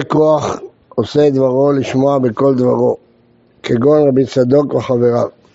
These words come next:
רבי צדוק, תבעתי ההיא מתלונה לדבר זנות. אמר לה, "חליש לי ביי, לא מצינה, אני חלש, לא יכול." "איכא מידי למך, תתני לי משהו לאכול, אז אני אתחזק."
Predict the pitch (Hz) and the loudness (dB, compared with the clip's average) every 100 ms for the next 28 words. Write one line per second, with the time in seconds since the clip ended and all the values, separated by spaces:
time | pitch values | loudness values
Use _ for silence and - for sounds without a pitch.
0 | _ _ _ _ _ - 120 143 - 131 | _ _ _ _ _ -2 0 0 2 0
1 | 135 151 147 - 127 127 127 123 151 147 | 2 0 -2 -2 0 0 0 0 2 2
2 | 147 131 117 131 135 123 143 143 131 117 | 0 -2 -2 0 0 2 2 2 0 0
3 | 127 135 117 113 139 117 - - _ _ | 0 0 -2 0 0 0 -6 -20 _ _
4 | _ _ - 117 139 160 143 117 - 127 | _ _ -6 0 2 2 0 -2 -2 0
5 | 160 156 165 151 165 165 - - 143 147 | 0 0 -2 -2 -2 -2 -6 -4 -2 0
6 | 147 - 160 147 - - 120 120 139 156 | 0 0 0 0 -2 -6 -10 -6 -2 0
7 | 139 117 - 120 127 113 101 101 _ _ | -2 -4 -8 -2 0 0 -6 -12 _ _
8 | _ _ _ _ _ - 156 143 143 143 | _ _ _ _ _ -2 0 2 0 2
9 | 139 127 117 131 156 185 180 180 180 - | 2 0 2 0 0 -2 -2 -4 -8 -2
10 | 175 170 165 170 - 170 170 175 - 202 | 2 2 2 0 0 2 4 2 0 2
11 | 185 151 143 131 139 143 143 139 135 131 | 2 2 0 0 0 2 2 0 -2 -4
12 | 131 131 117 - 139 135 113 | -6 -10 -10 -4 0 0 -2